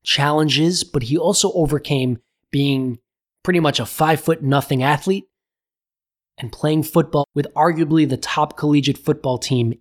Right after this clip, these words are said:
in the nation at that time. This became a movie played by Sean Astin, and it shows his journey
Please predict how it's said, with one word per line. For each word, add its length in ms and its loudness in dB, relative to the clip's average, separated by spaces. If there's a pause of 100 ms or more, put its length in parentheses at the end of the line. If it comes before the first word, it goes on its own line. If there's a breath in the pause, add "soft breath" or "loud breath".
in 160 4
the 60 4
nation 460 2
at 220 -4
that 220 -8
time. 380 -4 (1300)
This 160 -2
became 320 0
a 60 2
movie 340 4
played 380 -4
by 320 -6 (120)
Sean 380 -2
Astin, 640 0 (520)
and 120 -2
it 80 -2
shows 420 2
his 240 0
journey 560 0